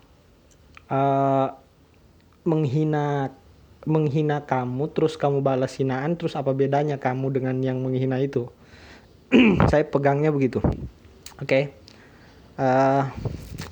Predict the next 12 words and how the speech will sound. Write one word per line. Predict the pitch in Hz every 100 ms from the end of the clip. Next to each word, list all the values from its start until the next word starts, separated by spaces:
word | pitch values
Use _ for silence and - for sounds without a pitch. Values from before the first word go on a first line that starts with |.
| - - - - - - - - - - - - - - - - - - - - - - - - - - -
kita | 147
kembalikan | 131 135 135 135 139
dulu | 139 143
tadi. | 147 123 151 - - - - - - - - - - - - - _ -
Penonton-penonton | 156 165 175 190 226 208 180 160 160 180 180 156
di | 143
Indonesia | 139 139 131 131 170 - 120 131
sebagian | - - 175 170 151 151 147 143 156 151 107 131 - - - - - - -
memposisikan | 147 151 151 156 - 156 147 156 - - 185 190 190
artis | 151 143 139 143 -
Korea | - 139 139 135 127
ini | 131 123 196